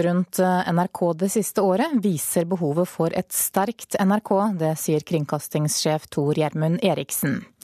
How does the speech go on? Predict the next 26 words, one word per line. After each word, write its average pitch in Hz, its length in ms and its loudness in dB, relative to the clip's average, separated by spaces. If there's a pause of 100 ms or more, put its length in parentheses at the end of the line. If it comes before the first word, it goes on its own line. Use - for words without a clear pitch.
(320)
I 214 60 2
dag 247 420 2
legger 202 400 0
kulturministeren 175 880 0
frem 180 320 0
meldingen 185 420 2
som 175 220 0
blant 170 300 0
annet 165 260 0
skal 151 240 -2
definere 165 400 2
fremtiden 151 680 -2
til 147 320 0
N 147 180 2
R 147 160 -2
K. - 320 -2 (440)
Og 190 80 0
kringkastingssjefen 214 920 0
mener 180 320 4
det - 80 -2
ikke 202 240 0
er 165 80 2
noen 196 140 4
grunn 156 260 0
til 147 240 0
bekymring. 147 560 -2